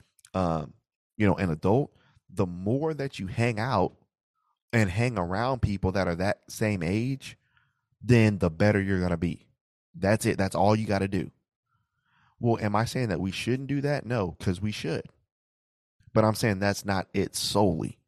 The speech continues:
So what that ended up doing for me, that, that ended up almost, I know this is not a word, but I'm, I'm gonna make it up, all right? <laughs> It almost ended up kind of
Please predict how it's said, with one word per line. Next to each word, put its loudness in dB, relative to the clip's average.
So 4
what 2
that 0
ended 0
up -2
doing -2
for -2
me, 0
that, 2
that -2
ended -2
up 0
almost, 0
I 2
know 4
this -2
is -10
not 0
a 2
word, 0
but -4
I'm, -6
I'm 0
gonna 2
make 2
it 0
up, -2
all 0
right? -4
<laughs> -12
It 2
almost 2
ended -4
up -2
kind -4
of -2